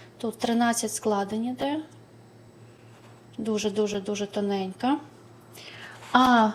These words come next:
самі рукавички я вже в'яжу у тринадцять складень. Тут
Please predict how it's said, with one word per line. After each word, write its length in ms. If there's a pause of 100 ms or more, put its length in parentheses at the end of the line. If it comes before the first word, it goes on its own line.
(260)
самі 320
рукавички 600
я 160
вже 180
в'яжу 440
у 220
тринадцять 640
складень. 460 (760)
Тут 140